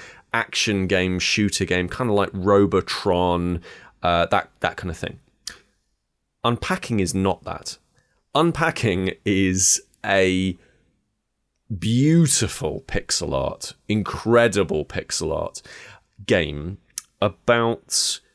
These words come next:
unpacking in a house. So the, the, the conceit is that it's kind of like, it's described as a Zen puzzle game about unpacking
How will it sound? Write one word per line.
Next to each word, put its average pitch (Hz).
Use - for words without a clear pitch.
unpacking 131
in 120
a 127
house. -
So 117
the, 127
the, 120
the 117
conceit -
is 85
that 104
it's 107
kind 151
of 139
like, -
it's -
described 202
as 120
a 110
Zen 127
puzzle 98
game 73
about 90
unpacking 98